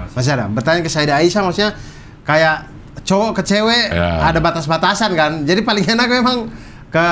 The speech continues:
Speaker 1: Sayyidina Ali.
Speaker 2: Iya, iya, iya.
Speaker 1: Bisa ketemu langsung, bisa
Speaker 2: Iya.
Speaker 1: ketawa-ketawa, bisa ini, bisa ini, bisa ngobrol langsung gitu.
Speaker 2: Iya, sama itu sih orang, orang itu juga bilang, "Kalau lo benar, uh,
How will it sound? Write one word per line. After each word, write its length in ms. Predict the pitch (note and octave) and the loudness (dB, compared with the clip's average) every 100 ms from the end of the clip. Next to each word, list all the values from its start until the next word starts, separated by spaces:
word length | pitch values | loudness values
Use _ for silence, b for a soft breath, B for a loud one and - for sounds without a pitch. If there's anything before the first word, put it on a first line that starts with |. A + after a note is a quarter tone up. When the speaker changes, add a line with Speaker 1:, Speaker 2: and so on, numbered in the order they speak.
| E3 | 2
Speaker 1:
Sayyidina 420 | F3 E3+ F3+ A3+ | 2 2 4 4
Ali. 380 | G3 D#3+ C#3 B2+ | 4 4 4 2
Speaker 2:
Iya, 160 | E2+ D2+ | 2 0
iya, 200 | D2+ C2+ | -2 -4
iya. 180 | C#2 C2 - | -6 -10 -8
Speaker 1:
Bisa 220 | B2+ E3+ | 0 2
ketemu 240 | D3 C#3+ D3+ | 2 2 2
langsung, 600 | F#3+ A3 G#3+ G#3 G3+ F#3+ | 2 2 2 4 4 4
bisa 520 | D#3+ E3 D3+ D3 D3 | 4 4 6 6 4
Speaker 2:
Iya. 20 | |
Speaker 1:
ketawa-ketawa, 800 | C#3+ - D3 C#3+ G3 G#3+ G3+ F#3+ | 2 -2 -2 0 2 4 4 4
bisa 220 | E3+ C3+ | 2 0
ini, 260 | C#3+ F3+ F#3 | 2 4 4
bisa 220 | D#3+ C3 | 2 2
ini, 260 | C#3 E3 D#3+ | 2 2 0
bisa 180 | D3 B2 | 0 0
ngobrol 340 | C3+ C3+ B2+ | 0 0 2
langsung 360 | C3 C#3 C3 C3 | 2 0 -2 -2
gitu. 220 | A2+ A2+ | -2 0
Speaker 2:
Iya, 220 | G2+ A2+ G#2+ | 4 4 4
sama 280 | D#3 F#3+ G3+ | 2 2 2
itu 220 | F#3 F#3+ | 2 2
sih 120 | E3 | 4
orang, 420 | C3+ C3 B2+ B2+ A#2+ | 2 4 2 0 0
orang 280 | A2+ A#2+ A#2+ | 2 4 4
itu 140 | C3+ | 2
juga 300 | D#3 D3 B2+ | 2 2 2
bilang, 280 | A#2 A#2+ B2+ | 2 2 0
"Kalau 200 | A#2 A#2+ | 2 2
lo 160 | B2 D3 | 4 4
benar, 420 | C#3 B2+ A#2+ A2+ | 2 2 0 -2
uh, 440 | A2+ G#2 G#2+ G#2 | 0 2 4 4